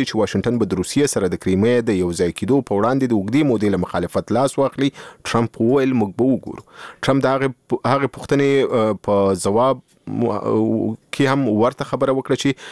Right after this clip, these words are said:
آیا نوموړی پر روسیې د امریکا د هغه بندیزونو په لرې کولو غور کوي چې د اوکراین څخه د کریمیا د لاندې کولو له کبله یې پرې لګولې. نوموړي وویل، د پوتین سره راتلونکي سرمشریزي هدف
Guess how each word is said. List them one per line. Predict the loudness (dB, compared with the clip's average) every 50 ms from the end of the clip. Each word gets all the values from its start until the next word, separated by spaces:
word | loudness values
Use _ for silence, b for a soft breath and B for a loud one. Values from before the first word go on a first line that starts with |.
| B B B 0 0
آیا | 2 2 2
نوموړی | 2 2 2 2 2 2 2 0 0
پر | -2 -2 0
روسیې | -2 -2 -2 0 0 0 2 2 2
د | 0 0
امریکا | -2 -2 -2 -2 0 0 0
د | -2
هغه | -2 -4 -2 -2
بندیزونو | 0 0 0 -2 0 0 0 0 0 -2
په | -2
لرې | -2 -4 -4 -2 0
کولو | 0 2 2 0 0 0 0
غور | 2 2 2 0 -2 -2
کوي | -2 -2
چې | -2 0 0 2 2 2 2
د | 2 0
اوکراین | 0 -2 -4 -2 -2 -2 -2 -2
څخه | -4 -6 -4 -4
د | -4 -4
کریمیا | -2 0 2 2 2 2 0 -2
د | -4 -4
لاندې | -4 -6 -6 -2 0
کولو | 2 2 2 2 0
له | -2 -4
کبله | -2 0 0 2 2
یې | 0 0 0
پرې | 0 0 2 2
لګولې. | 0 0 0 0 0 -2 -4 -8 B B B B B B B B B 2
نوموړي | 2 4 4 4 4 2 2
وویل، | 4 4 2 2 2 2
د | 2 2 0 0
پوتین | -2 -2 0 0 -2 -2 -2
سره | -2 0 0 0 2 0
راتلونکي | -2 -2 -2 -2 -4 -2 -4 -4
سرمشریزي | -4 -2 0 0 -2 0 -2 0 0 0 0 0 0 0
هدف | 0 0 -2 -2 -2